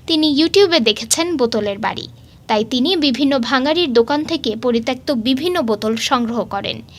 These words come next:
এরপর সিমেন্ট বালু ম্যানেজ করে কাজ শুরু করি। প্রথমে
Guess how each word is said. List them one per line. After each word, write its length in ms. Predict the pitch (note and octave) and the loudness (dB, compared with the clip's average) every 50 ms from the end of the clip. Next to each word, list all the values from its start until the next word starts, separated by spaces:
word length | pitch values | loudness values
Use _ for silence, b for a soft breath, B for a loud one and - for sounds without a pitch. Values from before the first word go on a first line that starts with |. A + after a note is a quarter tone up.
| B B B B B - | B B B B B 0
এরপর 420 | D#4+ F4+ F4+ - - B3+ G#3 B3+ | 0 0 2 2 2 2 4 2
সিমেন্ট 440 | D#4 - - D#4 C#4+ D4+ E4 E4 D#4 | 0 0 0 0 2 2 0 0 2
বালু 300 | C4 C4 C4 C#4 C#4+ D4 | 4 4 4 4 4 2
ম্যানেজ 380 | C4 A#3 G3+ G#3 G#3 A3 - | 2 2 0 -2 -2 -4 -4
করে 240 | - - B3 C#4 F4+ | -2 0 0 0 0
কাজ 240 | F#4 - A#3+ A3 - | 0 0 -2 0 0
শুরু 280 | - - - A#3+ F#3 F3+ | -2 -2 -2 -4 -6 -6
করি। 300 | - - - - - B B B B B B B B - | -8 -10 -10 -10 -12 B B B B B B B B 0
প্রথমে 360 | D4+ F4+ - - A4 G#4+ | 0 0 2 2 2 4